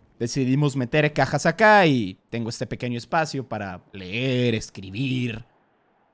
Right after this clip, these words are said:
Mi sueño es ser escritor de alguna película de ciencia ficción, pero vaya, si de contador conseguir trabajo es difícil, ahora imagínate de escritor.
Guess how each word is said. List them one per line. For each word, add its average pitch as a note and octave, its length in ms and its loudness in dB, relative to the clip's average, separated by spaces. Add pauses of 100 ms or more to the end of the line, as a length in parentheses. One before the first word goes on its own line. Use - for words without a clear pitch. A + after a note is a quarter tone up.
(1300)
Mi D3 140 -2
sueño D#3 380 2
es D3 100 0
ser E3 120 4
escritor D#3+ 460 -4
de C3+ 100 -8
alguna A2+ 320 -10
película B2+ 400 -2
de A2+ 120 0
ciencia A#2 320 -8
ficción, C#3 560 0
pero G#2+ 300 -8 (640)
vaya, A2 340 -4
si B2 200 -6
de F#2+ 100 -8
contador A2+ 520 -2
conseguir G#2+ 420 -12
trabajo B2+ 380 -10
es B2 80 -8
difícil, E3+ 580 6
ahora A2+ 240 -8
imagínate C#3+ 500 -6
de C#3 80 0
escritor. A#2 640 -4